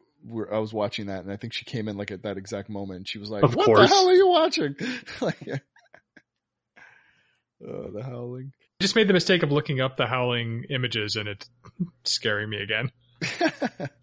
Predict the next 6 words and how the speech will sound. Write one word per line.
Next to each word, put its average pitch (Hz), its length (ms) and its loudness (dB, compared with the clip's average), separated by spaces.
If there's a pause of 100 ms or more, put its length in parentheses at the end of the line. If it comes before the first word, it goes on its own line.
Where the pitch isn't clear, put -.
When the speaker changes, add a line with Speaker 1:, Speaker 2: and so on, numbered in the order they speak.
(260)
Speaker 2:
One 147 400 4
of 165 120 4
the 156 80 4
first, - 420 6
like, 143 220 4
realistic 120 840 4